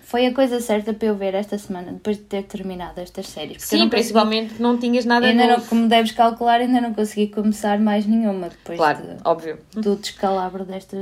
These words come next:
Speaker 1: de terminar duas séries. Ah, depois de terminares uma de onze anos, ficas, ficas.
Speaker 2: Sim, completamente.
Speaker 1: Ficas a sentir falta e depois não dá para
Speaker 2: Completamente.
Speaker 1: começar logo.
Speaker 2: Olha, vamos
Speaker 1: Muito
Speaker 2: avançar.
Speaker 1: bem. Vamos.
Speaker 2: Vamos avançar para a nossa lista. Então,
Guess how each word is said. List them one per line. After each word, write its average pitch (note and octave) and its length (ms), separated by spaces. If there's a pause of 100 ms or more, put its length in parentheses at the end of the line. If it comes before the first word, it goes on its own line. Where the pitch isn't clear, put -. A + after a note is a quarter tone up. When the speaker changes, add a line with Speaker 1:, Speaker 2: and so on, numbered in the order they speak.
Speaker 1:
de G3 160
terminar G3 580
duas G3 340
séries. F#3+ 300 (180)
Ah, G3+ 160
depois G#3 300
de G#3+ 80
terminares G#3 480
uma G#3 180
de G3 220
onze G3 280
anos, F#3+ 300
ficas, G3 680
ficas. - 400
Speaker 2:
Sim, D3+ 260 (100)
completamente. D3+ 600 (260)
Speaker 1:
Ficas G#3+ 380
a G#3 80
sentir G3+ 420
falta F#3 400
e F#3+ 80
depois F#3+ 240
não G3 80
dá F#3 60
para F3 160
Speaker 2:
Completamente. - 340
Speaker 1:
começar F#3+ 320
logo. F#3 280 (580)
Speaker 2:
Olha, G3 200
vamos C#4+ 220
Speaker 1:
Muito D#4+ 140
Speaker 2:
avançar. B3+ 320
Speaker 1:
bem. D4 120 (640)
Vamos. G#3 380 (100)
Speaker 2:
Vamos A#3 200
avançar C4 300
para B3 100
a - 20
nossa A3+ 220
lista. E3+ 500
Então, A3 540